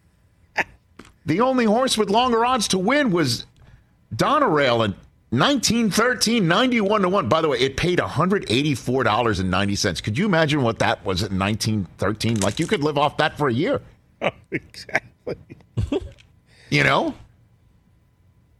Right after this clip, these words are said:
Speaker 1: And again, I understand you might be thinking, "Well, it's just a horse." But it truly means you never know.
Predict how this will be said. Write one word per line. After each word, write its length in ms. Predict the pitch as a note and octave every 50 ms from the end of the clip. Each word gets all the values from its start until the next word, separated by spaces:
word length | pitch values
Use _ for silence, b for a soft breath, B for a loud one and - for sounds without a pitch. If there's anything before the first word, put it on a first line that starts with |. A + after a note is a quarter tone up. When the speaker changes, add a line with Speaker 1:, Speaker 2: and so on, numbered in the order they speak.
| _ _ _ _ _ _ _ _ _ _ _ _ _
Speaker 1:
And 180 | - E3+ F3+ F#3+
again, 320 | F#3 D3 C3 G#3+ A3+ F#3+
I 140 | E3 D#3 D#3
understand 640 | F3+ G#3 A3+ A3+ F#3+ - - G#3 A3 G#3+ F#3+ D#3+ C#3
you 80 | D3+
might 220 | D3 D#3 D#3 D#3+ D3+
be 120 | D#3+ D3+
thinking, 360 | A#2+ - E3 D3+ D3 D#3 D3
"Well, 260 | C#3+ D#3 D#3 D3+ D3 D3
it's 120 | C3+ -
just 200 | D3 D3 B2 -
a 60 | C3
horse." 240 | C3 C3+ B2 A#2 - B B B B B B _
But 120 | D#3+ F3
it 120 | F#3 F3+ F#3
truly 540 | - - - - A#3+ C#4 D#4 D4 C#4 A#3
means 560 | G3+ G3+ A3 B3 C#4+ D4+ C#4+ G#3+ D#3 B2 - -
you 220 | D3 F3 A3 G#3+
never 680 | F#3 F3+ F#3 F#3+ A3+ B3 A#3+ G#3 G3+ G3 F#3+ G3 G3 -
know. 520 | - E3 G3+ A#3+ C4 B3 G#3 A2+ E2 D#2+